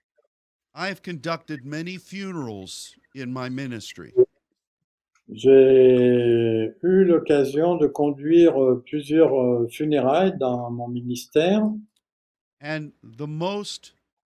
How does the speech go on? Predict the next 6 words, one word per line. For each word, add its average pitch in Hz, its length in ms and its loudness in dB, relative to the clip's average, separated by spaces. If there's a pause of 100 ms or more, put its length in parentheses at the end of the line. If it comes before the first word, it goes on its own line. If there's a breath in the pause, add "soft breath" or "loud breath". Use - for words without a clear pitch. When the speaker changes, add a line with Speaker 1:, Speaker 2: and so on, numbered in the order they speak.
(340)
Speaker 1:
prevalent 220 680 -8
expression 170 960 -12 (260)
that 131 420 -12 (800)
loved 160 460 -8
ones, 156 480 -10
uh, 131 100 -16